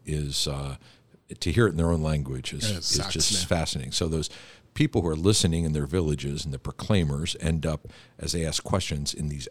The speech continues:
Speaker 1: outreach places. And as they become followers of Jesus, they end up in our churches. And I, how many people would you think in the last seven or eight years, uh, Muslims have been actually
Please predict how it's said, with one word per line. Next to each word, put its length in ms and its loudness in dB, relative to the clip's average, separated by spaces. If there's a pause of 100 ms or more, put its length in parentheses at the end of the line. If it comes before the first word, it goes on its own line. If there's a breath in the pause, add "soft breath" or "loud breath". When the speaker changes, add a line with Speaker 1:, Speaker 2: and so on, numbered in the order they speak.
Speaker 1:
outreach 580 -2 (260)
places. 580 -6 (380 loud breath)
And 120 -4
as 140 -4
they 160 -6
become 380 -8
followers 480 -4
of 100 -12
Jesus, 460 -4
they 140 -6
end 140 -6
up 160 -8
in 140 -8
our 260 -10
churches. 720 -2 (500 loud breath)
And 160 -4
I, 260 -4 (100)
how 280 -2
many 200 4
people 300 -2
would 200 -2
you 100 -2
think 320 -4
in 80 -4
the 100 -6
last 440 -4 (380)
seven 360 -2
or 120 -2
eight 120 -6
years, 440 -6 (420 loud breath)
uh, 140 -10
Muslims 600 -2
have 280 -8
been 240 -6
actually 360 -8